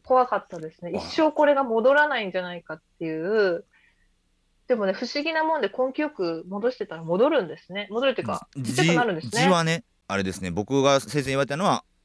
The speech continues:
Speaker 2: その排便して、あ、五分でまず排便、
Speaker 1: はいはい。
Speaker 2: 五分以内に排便しないといけないのと、排便した後に
Speaker 1: <laughs>
Speaker 2: ティッシュで、あ、ペーパーで、「もう終わりましたよ」って言って、
Speaker 1: はい。
Speaker 2: 戻しながら、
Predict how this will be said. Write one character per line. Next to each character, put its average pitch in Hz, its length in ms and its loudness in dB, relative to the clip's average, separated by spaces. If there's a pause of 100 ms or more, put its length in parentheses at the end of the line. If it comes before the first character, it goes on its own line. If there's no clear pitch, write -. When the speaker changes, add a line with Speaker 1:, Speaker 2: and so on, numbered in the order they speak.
(180)
Speaker 2:
そ 101 100 -14
の 101 80 -12
排 127 180 2
便 117 240 2
し - 100 -8
て、 175 520 0 (180)
あ、 104 200 2
五 151 180 4
分 175 180 4
で 101 60 2
ま 101 100 2
ず 95 80 -6
排 101 200 0
便、 90 140 0
Speaker 1:
は 90 40 -2
い - 20 -6
は 92 40 -8
い。 - 100 -20
Speaker 2:
五 139 120 2
分 151 140 0
以 - 20 0
内 117 120 0
に 87 60 -4
排 90 160 -2
便 87 120 -4
し - 100 -12
な 82 60 -6
い 78 40 -6
と 78 80 -10
い 78 40 -10
け 87 60 -8
な 82 80 -6
い 76 40 -6
の 87 120 -10
と、 185 280 -2 (200)
排 160 180 -4
便 165 120 -2
し 160 60 2
た 151 120 6
後 160 140 6
に 208 200 4
Speaker 1:
<laughs> - 0 -
Speaker 2:
テ - 0 -
ィ - 60 -8 (140)
ッ 120 40 -2
シ - 200 -4
ュ - 20 -2
で、 135 320 2
あ、 98 140 2 (140)
ペ 117 140 2
ー 101 60 0
パ 82 160 0
ー 87 40 -2
で、 123 340 0 (440)
「も 143 120 -2
う 160 40 4
終 175 60 6
わ 196 100 6
り 190 60 2
ま 185 140 2
し - 60 -6
た - 120 2
よ」 - 120 6
っ - 40 0
て - 320 2
言 123 100 4
っ - 20 -8
て、 - 540 0
Speaker 1:
は 107 120 -10
い。 - 20 -2
Speaker 2:
戻 196 240 2
し 190 120 2
な 190 120 4
が 180 100 4
ら、 160 240 2